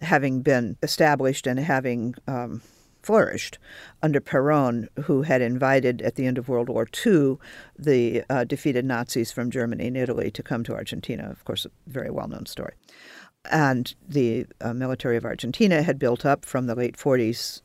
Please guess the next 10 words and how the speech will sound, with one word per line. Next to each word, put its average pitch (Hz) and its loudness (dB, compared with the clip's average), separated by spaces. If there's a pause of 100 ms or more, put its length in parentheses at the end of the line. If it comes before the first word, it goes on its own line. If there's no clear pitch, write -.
(320)
into 131 -2
the 120 -4 (260)
seventies 123 -2
at 101 -6
the - -14
time 127 -4
of 117 -8
their 139 2
coup, - -4
which - -12